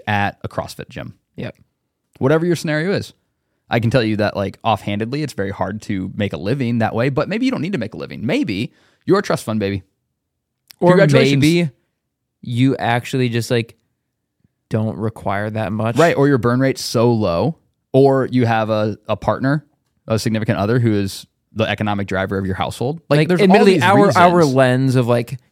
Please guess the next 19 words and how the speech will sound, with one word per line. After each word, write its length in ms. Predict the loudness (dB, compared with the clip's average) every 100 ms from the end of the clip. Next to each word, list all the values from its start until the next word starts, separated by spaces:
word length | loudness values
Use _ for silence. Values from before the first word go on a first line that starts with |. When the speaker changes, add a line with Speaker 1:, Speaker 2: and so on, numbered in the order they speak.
| -4
Speaker 2:
good 300 | 2 2 0
standard 380 | -2 0 0 0
of 120 | -2
living 300 | -4 -4 -4
is 120 | -4 -4
gonna 140 | -4
be 100 | -4
different 340 | -4 -6 -6 -8
than 100 | -8
a 40 |
lot 140 | -8 2
of 40 |
Speaker 1:
Totally. 320 | 4 4 0
Speaker 2:
people, 80 | -6
right? 200 | -6 -10 -12 0
Speaker 1:
So 120 | 2
I 40 | 2
think 180 | 0
that 260 | -2 -2 -4